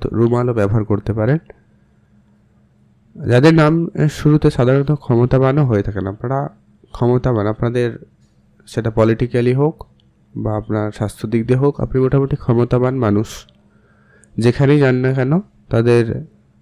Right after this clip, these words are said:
কাছে নথি স্বীকার করা সবাই বাধ্য হন। মানে আপনি একটা শ্রেষ্ঠত্ব জায়গায় অধিকার করে থাকেন, তাই আপনার উপরে কেউ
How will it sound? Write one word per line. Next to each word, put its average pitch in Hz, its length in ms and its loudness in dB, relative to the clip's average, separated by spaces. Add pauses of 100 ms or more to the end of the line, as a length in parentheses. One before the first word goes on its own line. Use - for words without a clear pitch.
(340)
কাছে 120 280 0
নথি 113 260 2
স্বীকার 135 320 0
করা 143 280 -2 (800)
সবাই 113 340 2
বাধ্য 98 300 -2
হন। 92 120 -6
মানে 120 160 -6
আপনি 147 360 -4 (520)
একটা 147 200 -6
শ্রেষ্ঠত্ব 151 560 -6
জায়গায় 147 320 -2
অধিকার 135 380 -4
করে 135 180 -4
থাকেন, 160 320 -6 (640)
তাই 127 280 -4
আপনার 139 440 -4
উপরে 139 280 -4
কেউ 131 220 -4